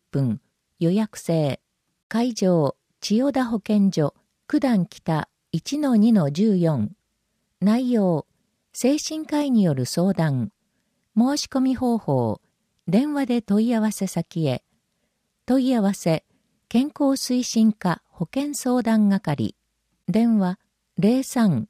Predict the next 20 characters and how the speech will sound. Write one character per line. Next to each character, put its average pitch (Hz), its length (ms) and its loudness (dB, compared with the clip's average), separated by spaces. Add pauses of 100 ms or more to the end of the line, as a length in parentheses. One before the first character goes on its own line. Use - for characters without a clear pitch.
(240)
五 226 240 2
二 294 380 -2
一 220 340 -2
一 180 260 -4
の 123 240 -2 (120)
八 277 420 -4
一 214 240 -2
七 165 300 2
五。 143 380 0 (2500)
ご 190 140 -2
紹 302 300 -2
介 277 260 -2
し - 120 -10
た 240 140 -4
二 294 260 -8
つ - 160 -8
の 247 140 2
記 226 160 -4
事 175 140 -2
は 135 200 -4